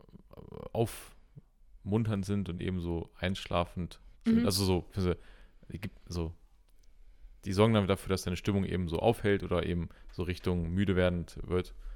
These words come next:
Speaker 1: Ich glaub, das hat damit auch viel zu tun, dass einfach so Nerven, so eine Nervensache ist, dass dann der Parasympathikus getriggert wird und dann wirst du halt wacher zum Beispiel.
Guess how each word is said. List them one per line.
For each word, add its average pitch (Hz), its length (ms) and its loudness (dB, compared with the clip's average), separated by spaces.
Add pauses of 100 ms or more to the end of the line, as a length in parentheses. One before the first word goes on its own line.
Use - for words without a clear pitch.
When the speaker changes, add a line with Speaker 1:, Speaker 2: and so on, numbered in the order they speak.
(160)
Speaker 1:
Ich 85 80 -10
glaub, 92 120 -4
das - 100 -10
hat 95 60 -2
damit 85 140 -4
auch 85 100 -6
viel - 180 -8
zu - 80 -12
tun, 90 220 -6
dass 82 160 -8
einfach 87 220 -10
so - 140 -8
Nerven, 87 540 -2
so 92 80 -8
eine 85 100 -4
Nervensache 85 580 -6
ist, - 200 -10
dass 85 140 -6
dann 87 200 -4 (640)
der 82 140 -6
Parasympathikus 95 760 -2
getriggert 92 420 -4
wird 90 200 -4
und 92 100 -6
dann 82 240 -8 (200)
wirst 87 200 -6
du - 40 -10
halt 78 160 -12
wacher 85 240 -4
zum - 200 -10
Beispiel. 82 360 -8